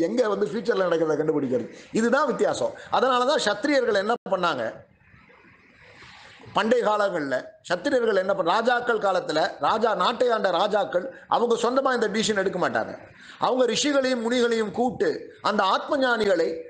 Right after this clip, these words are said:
வருங்காலத்தில் நடக்க போகிற விஷயத்தை கேட்டு அவங்க அறிவுரைப்படி ஆட்சியை செய்வார்கள். அப்ப என்ன ஆகும், இவங்க ரொம்ப தெளிவா இந்த ஆன்மீகத்தின் மூலமாக விஷயத்தை, நாட்டை ஆண்டார்கள். இன்னைக்கு இருக்கக்கூடிய அரசியல்வாதிகள்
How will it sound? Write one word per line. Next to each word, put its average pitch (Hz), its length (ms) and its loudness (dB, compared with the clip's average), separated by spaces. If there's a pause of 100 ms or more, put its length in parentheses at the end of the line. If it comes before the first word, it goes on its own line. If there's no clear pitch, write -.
வருங்காலத்தில் 269 680 0
நடக்க 240 240 0
போகிற 208 320 0
விஷயத்தை 254 480 0
கேட்டு 240 380 0
அவங்க 247 380 2
அறிவுரைப்படி 247 680 0 (180)
ஆட்சியை 220 320 -4
செய்வார்கள். 156 560 0 (1080)
அப்ப - 300 0
என்ன 254 220 0
ஆகும், 202 400 2 (500)
இவங்க 247 260 2
ரொம்ப 240 240 2 (160)
தெளிவா 233 340 2
இந்த 220 160 0 (120)
ஆன்மீகத்தின் 262 640 0
மூலமாக 202 440 2
விஷயத்தை, 196 460 0
நாட்டை 196 240 2
ஆண்டார்கள். 151 520 0 (260)
இன்னைக்கு 247 420 2
இருக்கக்கூடிய 226 520 2
அரசியல்வாதிகள் 165 760 0